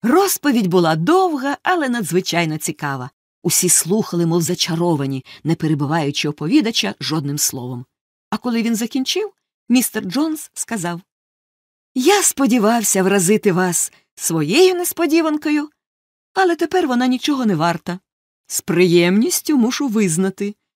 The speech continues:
проти цієї моя несподіванка сущий дріб'язок». Гроші полічили.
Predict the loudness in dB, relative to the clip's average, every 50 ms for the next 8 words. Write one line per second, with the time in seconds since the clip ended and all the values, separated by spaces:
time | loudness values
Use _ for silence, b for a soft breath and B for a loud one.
0 | _ _ _ _ _ _ _ _ -10 -6 -2 -2 -2 -2 0 0 0 0 0 -2
1 | -4 -6 -4 -4 -4 -4 -4 -2 -2 0 0 0 -2 -2 -4 -8 -10 -12 _ _
2 | _ _ _ _ _ _ -12 -8 -6 -6 -6 -6 -4 -2 0 2 2 2 2 0
3 | -2 -2 -4 -4 -2 0 0 0 0 -2 -4 -6 -8 -10 -10 -10 -10 -6 -2 -2
4 | -2 0 0 -2 -2 -4 -4 -2 -2 -2 0 0 -2 -4 -6 -8 -12 -14 -16 -20
5 | _ _ _ _ _ _ _ _ _ _ _ _ _ _ _ _ _ _ _ _
6 | _ _ -16 -12 -8 -4 -2 0 0 0 0 -2 -2 -2 -4 -6 -8 _ _ _
7 | -8 -6 -4 -4 -4 -4 -6 -8 -6 -6 -8 -8 -10 -10